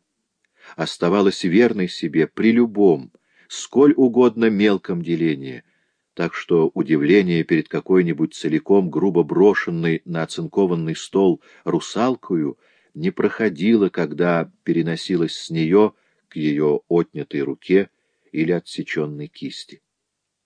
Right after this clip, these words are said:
В подвале пахло формалином и карболкой. И присутствие тайны чувствовалось во всём, начиная с неизвестной судьбы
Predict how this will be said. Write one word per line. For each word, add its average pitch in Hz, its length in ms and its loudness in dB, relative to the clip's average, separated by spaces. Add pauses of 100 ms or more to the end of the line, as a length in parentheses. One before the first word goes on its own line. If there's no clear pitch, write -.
(1200)
В - 120 -20
подвале 90 460 0
пахло 98 400 -4
формалином 92 640 -2
и 95 100 -8
карболкой. 80 800 -6 (1300)
И 92 100 -2
присутствие 110 680 0
тайны 104 540 0
чувствовалось 82 800 -2
во 80 120 -2
всём, 78 480 -4 (320)
начиная 87 500 -2
с - 120 -8
неизвестной 85 600 0
судьбы 90 520 0